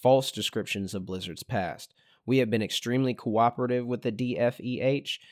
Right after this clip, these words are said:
throughout their investigation, including providing them with extensive data and ample documentation, but they refused to inform us what issues they perceived,"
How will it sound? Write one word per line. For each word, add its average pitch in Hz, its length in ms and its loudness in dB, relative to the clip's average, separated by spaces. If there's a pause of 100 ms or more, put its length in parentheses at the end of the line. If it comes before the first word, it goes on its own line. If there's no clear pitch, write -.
(180)
throughout 110 420 2
their 113 140 2
investigation, 113 800 0
including 127 480 -2
providing 127 500 2
them 131 300 0 (180)
with 92 160 -4
extensive 135 640 -2
data 135 420 4
and 101 220 -4 (240)
ample 131 320 2
documentation, 92 920 -4 (220)
but 107 100 -2
they 110 80 2
refused 135 540 0
to 117 140 -2
inform 127 440 0
us 123 240 0 (160)
what 143 320 2
issues 113 460 0
they 87 160 -4
perceived," - 800 -6